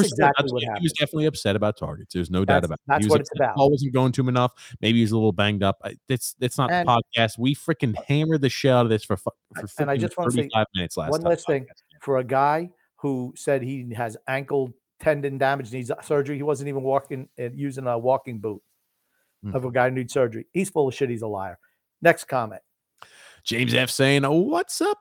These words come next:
Speaker 1: guys? What's up, James? How
Speaker 2: Hello.
Speaker 1: are you?" Uh, Tommy
Speaker 2: What's
Speaker 1: B
Speaker 2: up?
Speaker 1: saying, uh,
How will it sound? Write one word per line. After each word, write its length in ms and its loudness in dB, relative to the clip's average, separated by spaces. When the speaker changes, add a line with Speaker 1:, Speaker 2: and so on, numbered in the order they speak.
Speaker 1:
guys? 520 0
What's 240 0
up, 220 2
James? 580 0
How 200 4
Speaker 2:
Hello. 160 8
Speaker 1:
are 120 -2
you?" 80 -10
Uh, 200 2
Tommy 240 0
Speaker 2:
What's 40 -6
Speaker 1:
B 120 2
Speaker 2:
up? 60 -2
Speaker 1:
saying, 280 -2
uh, 220 0